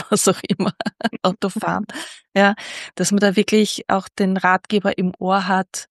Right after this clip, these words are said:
Speaker 1: wie man in die Medien kommt. Und auch, was das, was das bewirkt mit dem eigenen Business.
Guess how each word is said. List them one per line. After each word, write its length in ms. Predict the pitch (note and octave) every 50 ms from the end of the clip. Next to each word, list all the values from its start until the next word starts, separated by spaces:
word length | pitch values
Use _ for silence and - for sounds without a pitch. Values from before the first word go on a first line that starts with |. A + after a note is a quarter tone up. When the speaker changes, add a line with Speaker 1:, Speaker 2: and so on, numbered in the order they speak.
| _ _ -
Speaker 1:
wie 160 | G#3 F#3 G3+
man 380 | F#3 F#3 F#3+ F#3 F#3 F#3 F#3 -
in 220 | - - F#3 F3+
die 100 | F#3 F3
Medien 340 | F3 F#3 F3+ F3+ F3+ F3+ G3
kommt. 420 | - - - - G3 _ - - - _ _ _ _ _ _ _ _
Und 140 | - A3+ G#3+
auch, 160 | - G3+ -
was 160 | G3 G3 - -
das, 320 | A3 G#3 - - - - -
was 160 | G#3+ G3+ -
das 140 | - G#3+ -
bewirkt 420 | - G#3 F3+ F#3+ G3+ G3+ - -
mit 140 | G3+ F#3 -
dem 120 | G3 F#3
eigenen 380 | - - - F3 - F#3 F3 F3
Business. 500 | - F#3+ - - - - F3+ - -